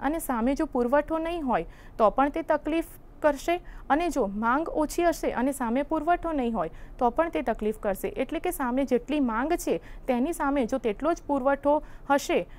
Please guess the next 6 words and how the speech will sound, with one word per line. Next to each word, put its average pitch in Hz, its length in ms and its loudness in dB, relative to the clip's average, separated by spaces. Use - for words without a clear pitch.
તો 330 120 2
ભરતી 247 360 0
કરવી 262 380 0
સહેલાઈથી 262 500 4
થઈ 190 200 -2
શકશે. 170 400 -8